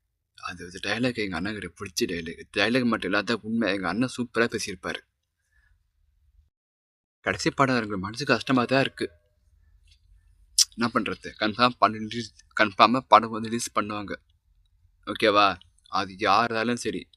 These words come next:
பிடிக்க முடியாது.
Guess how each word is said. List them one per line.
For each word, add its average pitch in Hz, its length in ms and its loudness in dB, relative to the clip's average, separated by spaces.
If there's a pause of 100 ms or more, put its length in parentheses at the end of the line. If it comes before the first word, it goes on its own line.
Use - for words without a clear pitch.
(2000)
பிடிக்க 98 260 -12
முடியாது. 87 280 -12